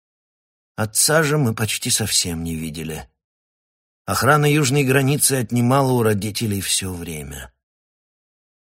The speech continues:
Со всеми вопросами и проблемами мы обращались к Ангард и были очень привязаны к леди Лоис. К матери и отцу мы относились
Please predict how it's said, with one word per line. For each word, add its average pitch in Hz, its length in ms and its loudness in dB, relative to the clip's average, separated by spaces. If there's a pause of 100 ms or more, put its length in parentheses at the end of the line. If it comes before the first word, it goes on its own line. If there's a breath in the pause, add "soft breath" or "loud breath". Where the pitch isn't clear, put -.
Со 120 160 0
всеми 156 340 4
вопросами 139 760 4
и - 20 2
проблемами 147 800 2
мы 143 180 2
обращались 123 760 0
к - 80 -12
Ангард 82 680 -8 (440)
и 120 60 -6
были 127 180 2
очень 110 280 0
привязаны 104 600 2
к - 100 -14
леди 90 240 -4
Лоис. 71 580 -6 (1200)
К - 100 -10
матери 151 480 0
и 151 100 4
отцу 156 680 2
мы 98 460 -2
относились 131 920 0